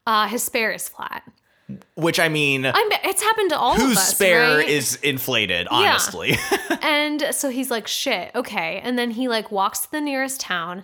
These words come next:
Speaker 1: There's no cell phones, obviously. And he goes to the mechanic, and the mechanic's like, "I don't have any tires for you."
Speaker 2: Yeah.
Speaker 1: And just refuses to sell him tires because he's black. So literally, think about yourself in that situation.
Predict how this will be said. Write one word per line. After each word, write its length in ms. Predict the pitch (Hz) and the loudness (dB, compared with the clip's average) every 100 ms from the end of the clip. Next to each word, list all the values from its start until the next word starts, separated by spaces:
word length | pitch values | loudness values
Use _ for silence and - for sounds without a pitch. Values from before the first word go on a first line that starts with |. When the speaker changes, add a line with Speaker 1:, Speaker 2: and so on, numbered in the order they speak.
| - | -12
Speaker 1:
There's 180 | 190 180 | -12 -8
no 120 | 226 | -8
cell 240 | 254 196 | -4 -4
phones, 280 | 190 180 185 | -4 -8 -4
obviously. 800 | 185 185 190 196 - 190 185 208 - - - - | -4 -4 -8 -10 -10 -10 -10 -12 -16 -20 -20 -6
And 280 | 247 240 240 | 0 0 0
he 60 | 233 | -2
goes 200 | 247 277 | -2 -2
to 60 | |
the 80 | 349 | -4
mechanic, 720 | 330 247 233 294 269 - - - | -4 -2 -2 -2 -4 -8 -12 -2
and 240 | 240 240 | 0 0
the 40 | 233 | -2
mechanic's 520 | 220 240 220 226 - | -6 -6 -4 -6 -4
like, 320 | 226 214 214 _ _ _ _ | 0 0 -4 _ _ _ _
"I 100 | 226 | 0
don't 120 | 220 214 | 0 -2
have 140 | 190 | -6
any 120 | 190 | -6
tires 400 | 190 - - - | -6 -8 -8 -12
for 80 | - | -14
you." 300 | - - 214 _ _ _ - | -16 -16 -18 _ _ _ -12
Speaker 2:
Yeah. 320 | 110 - - - | -10 -8 -10 -6
Speaker 1:
And 100 | 294 | -2
just 220 | 349 370 | 0 0
refuses 800 | 330 262 - 226 262 311 226 202 | -2 -4 -8 -6 -4 -2 -4 -6
to 140 | - 214 | -8 -8
sell 280 | - 190 185 | -4 -4 -4
him 160 | 190 | -10
tires 460 | 185 247 254 - 208 | -8 -4 -4 -6 -12
because 300 | 214 226 220 | -8 -6 -6
he's 120 | 190 | -6
black. 380 | 190 175 - - - - - | -6 -6 -6 -14 -20 -18 -6
So 180 | 370 | -2
literally, 560 | 330 320 359 403 403 415 427 - _ | 0 0 0 -2 -2 -2 -4 -8 _
think 200 | 285 294 | -4 -2
about 280 | 320 302 294 | 0 0 0
yourself 420 | 240 233 226 208 | -2 -4 -2 -4
in 100 | 214 | -4
that 160 | 190 - | -8 -6
situation. 600 | 233 202 170 - 208 | -8 -8 -10 -10 -12